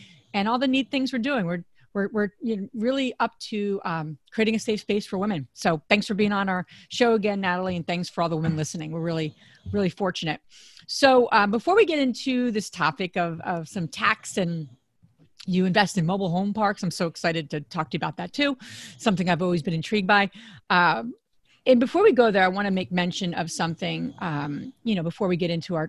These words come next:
our kind of our topic, um, something that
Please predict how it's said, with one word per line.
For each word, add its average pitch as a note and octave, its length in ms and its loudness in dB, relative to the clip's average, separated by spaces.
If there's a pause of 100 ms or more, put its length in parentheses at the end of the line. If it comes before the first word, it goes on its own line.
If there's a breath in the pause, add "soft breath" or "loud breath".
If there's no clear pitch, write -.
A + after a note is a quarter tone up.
our F3 80 -4
kind F3 140 -2
of D3+ 60 -2
our D3 80 -4
topic, F3+ 580 -2 (460 loud breath)
um, F#3+ 320 0
something F4+ 480 -2
that G3+ 280 4